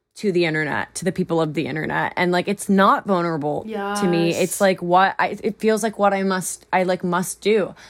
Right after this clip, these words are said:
Speaker 1: I have these am-
Speaker 2: You're like,
Speaker 1: um,
Speaker 2: Jo-, you literally are Joan of Arc. Like, you have a mission.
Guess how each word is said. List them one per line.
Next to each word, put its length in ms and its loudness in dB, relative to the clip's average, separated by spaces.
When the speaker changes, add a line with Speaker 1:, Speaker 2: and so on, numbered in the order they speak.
Speaker 1:
I 80 -10
have 200 0
these 160 2
am- 100 0
Speaker 2:
You're 120 0
like, 200 -2
Speaker 1:
um, 80 0
Speaker 2:
Jo-, 120 0
you 220 -2
literally 320 2
are 200 0
Joan 220 -6
of 160 -8
Arc. 260 -6
Like, 200 -12
you 80 -6
have 160 -10
a 60 -12
mission. 640 -12